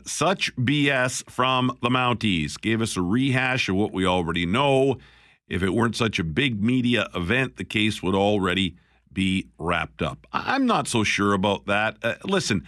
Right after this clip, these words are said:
I, as I said, I, I have no problem with the R C M P telling us nothing at this point, or very little, because I think the, uh, investigation has to wrap up before we can,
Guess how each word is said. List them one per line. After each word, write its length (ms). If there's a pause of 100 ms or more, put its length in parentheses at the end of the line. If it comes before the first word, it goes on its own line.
(340)
I, 160
as 260
I 140
said, 320
I, 280
I 220
have 200
no 180
problem 640
with 120
the 120
R 180
C 240
M 140
P 280
telling 440
us 200
nothing 540
at 160
this 200
point, 300
or 140
very 320
little, 260 (360)
because 680
I 100
think 260
the, 420
uh, 200
investigation 840 (100)
has 280
to 100
wrap 380
up 160 (100)
before 580
we 160
can, 340